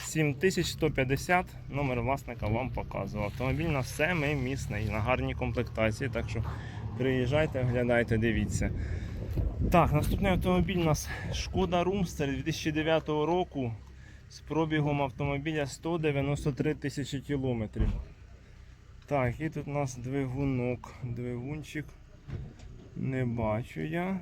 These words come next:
який двигунчик, зараз ззаді, можливо, глянемо. Ага, ось у нас Аш Т П. О, у нас двигун тут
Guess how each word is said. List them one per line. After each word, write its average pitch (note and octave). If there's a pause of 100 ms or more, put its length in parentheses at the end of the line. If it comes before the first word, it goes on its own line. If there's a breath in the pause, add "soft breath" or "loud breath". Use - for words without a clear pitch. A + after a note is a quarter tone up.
який F3+
двигунчик, E3+
зараз D3
ззаді, D3+
можливо, C#3
глянемо. C#3 (2250 loud breath)
Ага, A#2
ось A2
у B2+
нас A#2 (560 loud breath)
Аш C#3+
Т C3
П. C3 (300)
О, A#2+
у G#2+
нас A#2
двигун B2+
тут B2+